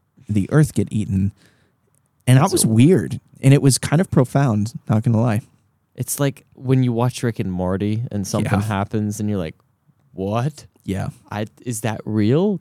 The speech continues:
Speaker 2: No, they're faking that." Yeah, it's kind of, <laughs> it's got that mixture of, like, there's some science with it, but then also some fictional, like, aspects.
Speaker 1: Yeah.
Speaker 2: Yeah, it's beautiful.
Speaker 1: Well,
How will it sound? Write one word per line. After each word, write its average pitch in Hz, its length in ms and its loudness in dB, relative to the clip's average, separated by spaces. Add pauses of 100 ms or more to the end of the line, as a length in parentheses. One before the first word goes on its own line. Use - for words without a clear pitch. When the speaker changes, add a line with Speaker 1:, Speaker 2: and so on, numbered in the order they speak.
Speaker 2:
No, 117 320 0 (120)
they're 135 140 0
faking 85 460 -8
that." 60 300 -14
Yeah, 107 300 -2
it's 120 160 -6
kind 127 200 -2
of, 120 140 -2
<laughs> - 0 -
it's 165 640 0
got 104 200 -2
that 104 140 -2
mixture 113 600 -4
of, 87 120 -8
like, 82 240 -6
there's 110 160 -4
some 123 140 -6
science 165 480 -4
with 85 200 -4
it, 76 140 -6
but 98 160 -6
then 131 140 2
also 101 300 -2
some 71 320 -6
fictional, - 840 -6
like, - 260 -6
aspects. - 840 -8
Speaker 1:
Yeah. 98 200 2 (340)
Speaker 2:
Yeah, 98 280 0 (220)
it's - 180 -8
beautiful. - 540 -12
Speaker 1:
Well, 107 280 4